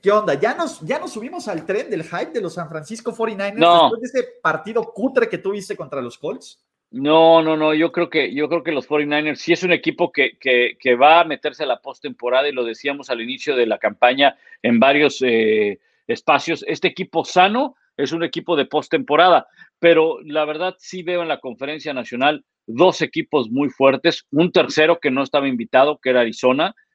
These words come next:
Speaker 2: ¿verdad? Pero Green Bay y Tampa Bay, por la presencia de Aaron Rodgers y Tom Brady,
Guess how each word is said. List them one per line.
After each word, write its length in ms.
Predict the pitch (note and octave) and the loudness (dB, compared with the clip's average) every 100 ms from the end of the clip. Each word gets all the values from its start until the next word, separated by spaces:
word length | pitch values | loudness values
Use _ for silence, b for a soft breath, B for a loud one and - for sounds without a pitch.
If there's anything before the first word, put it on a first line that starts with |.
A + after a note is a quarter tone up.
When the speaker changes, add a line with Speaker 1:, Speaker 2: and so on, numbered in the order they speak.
| _ | _
Speaker 2:
¿verdad? 280 | A2+ A#2+ D3 _ _ | -2 0 0 _ _
Pero 260 | - D3 C#3 | 2 4 4
Green 280 | D3 A3+ G#3+ | 2 0 2
Bay 280 | G#3 F3+ B2 | 2 2 -2
y 80 | C3 | -4
Tampa 400 | F#3+ F#3 - D3+ | 0 0 0 0
Bay, 240 | C#3+ A#2+ | 0 -6
por 240 | - D#3+ D#3 | -2 0 2
la 160 | D3+ | 2
presencia 560 | D3+ D3 G3 G#3 G3 E3+ | 0 -2 -2 -4 -2 0
de 80 | E3+ | 0
Aaron 180 | D#3+ | -2
Rodgers 320 | D3 D#3 D3 B2 | -4 -4 -4 -8
y 60 | |
Tom 180 | - D3+ | -8 -4
Brady, 400 | D3+ F#3 G#3 | 0 0 0